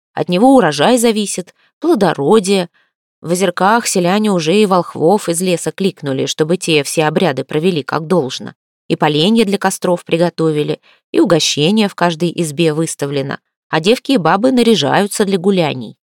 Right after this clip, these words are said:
Ингельд попытался было рассердиться, но Светорада сказала: "Пусть идут. Покон велит на Купалу веселиться и положенные обряды исполнять".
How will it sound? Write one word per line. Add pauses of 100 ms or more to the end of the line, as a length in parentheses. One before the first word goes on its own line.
(560)
Ингельд
попытался
было
рассердиться,
но
Светорада
сказала:
"Пусть
идут. (460)
Покон
велит
на
Купалу
веселиться (260)
и
положенные
обряды
исполнять".